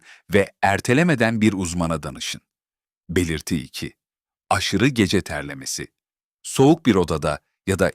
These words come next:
iyi havalandırılmış bir ortamda bile gece uykudan sırılsıklam ter içinde uyanmak normal değildir. Bu durum menopoz veya hormonal dengesizliklerden kaynaklanabilir ama aynı zamanda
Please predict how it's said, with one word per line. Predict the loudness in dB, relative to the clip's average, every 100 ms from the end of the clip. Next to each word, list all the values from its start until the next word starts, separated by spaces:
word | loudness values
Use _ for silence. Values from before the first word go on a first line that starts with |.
| 2
iyi | 4 4
havalandırılmış | 2 0 0 0 -2 -4 -4 -2
bir | 0
ortamda | 0 0 -2 0 0
bile | 0 -2 -4 _ -20 -18 -2
gece | 2 4 4
uykudan | 4 2 2 0 0
sırılsıklam | 0 -2 -2 -2 -4 -2 -2
ter | 0 -2
içinde | 0 0 0
uyanmak | 2 2 2 0 0 -6 _ _ -8
normal | 0 2 2 2 0 -4
değildir. | -6 -8 -12 -10 -10 -10 _ _ _ _ _ _ -2
Bu | 2 4
durum | 2 0 -6 _ _ -8
menopoz | -2 -2 0 2 0 -2 -12 _ _ -4
veya | 2 4 4
hormonal | 4 4 4 2 0
dengesizliklerden | -2 -2 -4 -6 -6 -2 0 0 -2
kaynaklanabilir | -2 -2 -2 -4 -2 -2 2 0 0 -10 _ -20 -18 -14 0
ama | 2 4 2
aynı | 2 2
zamanda | 2 0 0 2 0